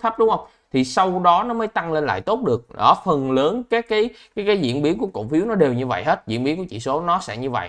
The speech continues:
Đó, thì khi mà test lại với thanh khoản thấp á, thì sau đó chỉ số nó mới tăng lên được. Còn nếu mà cứ test lại mà thanh khoản cao như thế này á, thì có lẽ chỉ số nó sẽ chưa tăng được ngay ha, chưa tăng được ngay trong những giai đoạn sắp tới đâu,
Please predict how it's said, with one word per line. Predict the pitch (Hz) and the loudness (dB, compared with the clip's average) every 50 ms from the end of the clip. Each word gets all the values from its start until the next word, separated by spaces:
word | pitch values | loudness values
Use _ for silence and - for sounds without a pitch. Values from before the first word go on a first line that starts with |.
| - _ - | -12 _ -8
Đó, | 113 107 117 160 - - - - _ - | -4 -4 -4 -4 -6 -10 -20 -18 _ -4
thì | 131 131 | -4 -2
khi | - 233 220 208 | 0 0 0 0
mà | 196 - | 0 -4
test | - - 220 247 - | -4 -2 -4 -4 -4
lại | - 123 104 98 107 | -2 -2 -2 -2 0
với | 117 135 156 208 | 0 0 -2 -2
thanh | - 240 160 151 | -2 -8 -12 -10
khoản | - 101 107 127 | -10 -10 -10 -6
thấp | - 240 - - | -6 -6 -4 -4
á, | - 339 _ _ | -6 -8 _ _
thì | - 127 | -6 -6
sau | 131 - 202 180 185 175 | -4 -2 -2 -2 -2 0
đó | 185 202 | -2 -2
chỉ | 220 - 139 127 | -2 -4 -6 -6
số | - 170 196 | -4 -4 -6
nó | 233 226 | -4 -6
mới | 220 220 | -6 -6
tăng | - 190 180 175 | -6 -6 -4 -4
lên | 175 170 | -2 0
được. | 143 127 127 - _ - - _ _ | 0 0 0 -2 _ -20 -20 _ _
Còn | - 151 143 143 147 | 0 2 2 2 2
nếu | 160 185 247 | 0 0 0
mà | 277 220 139 - | -2 -4 -6 -2
cứ | 185 202 208 - | -2 -2 0 0
test | 233 262 359 302 | -2 -2 -2 -2
lại | - 104 101 113 | -2 0 0 0
mà | 123 127 120 | -2 -4 -6
thanh | 120 - 185 180 - - | -6 -6 -8 -8 -6 -6
khoản | 113 107 139 180 - | -6 -6 -6 -6 -6
cao | 208 185 180 185 | -6 -4 -4 -4
như | 170 165 | -4 -6
thế | 175 190 | -6 -8
này | 196 156 131 185 | -8 -8 -8 -8
á, | 139 - _ _ _ _ _ - | -8 -10 _ _ _ _ _ -4
thì | 143 127 | -4 -4
có | 120 123 147 147 190 208 | 2 4 4 4 4 4
lẽ | 135 95 95 160 - - | 0 -2 -4 -8 -10 -8
chỉ | 117 113 | -8 -8
số | 117 - 165 165 | -4 -2 -4 -4
nó | 190 196 202 | -4 -6 -8
sẽ | 190 - 139 - _ - | -8 -8 -10 -10 _ -4
chưa | 202 220 226 220 214 | 0 2 4 4 4
tăng | 220 208 185 185 175 151 | 2 0 -2 -2 -2 -4
được | 127 110 120 127 | -6 -6 -6 -6
ngay | 135 165 175 175 151 120 - | -4 -4 -4 -4 -4 -8 -8
ha, | 135 139 147 147 147 _ - 117 110 - | -4 -2 -2 -2 -4 _ -14 -12 -6 -2
chưa | 160 156 143 | 0 0 0
tăng | 151 143 135 | 0 -2 -4
được | 117 104 - | -4 -6 -6
ngay | 139 139 143 135 131 - | -4 -4 -4 -4 -4 -4
trong | - 147 139 139 | -4 -4 -4 -4
những | 120 104 107 127 | -6 -6 -6 -6
giai | 143 | -6
đoạn | 110 95 | -8 -8
sắp | - - - | -12 -14 -8
tới | - 127 143 175 | -6 -4 0 2
đâu, | 180 160 | 2 2